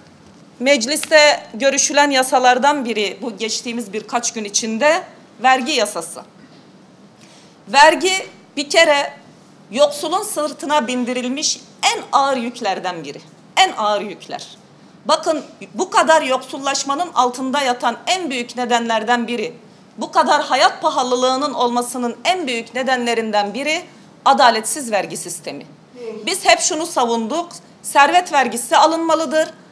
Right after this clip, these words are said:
azdan az, çoktan çok vergi alınması gerekiyor dedik. Ama onların yaptığı,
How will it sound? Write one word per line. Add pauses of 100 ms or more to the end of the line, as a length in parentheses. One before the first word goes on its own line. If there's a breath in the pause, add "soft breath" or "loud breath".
(140)
azdan
az, (160)
çoktan
çok
vergi
alınması
gerekiyor
dedik. (380 loud breath)
Ama
onların
yaptığı,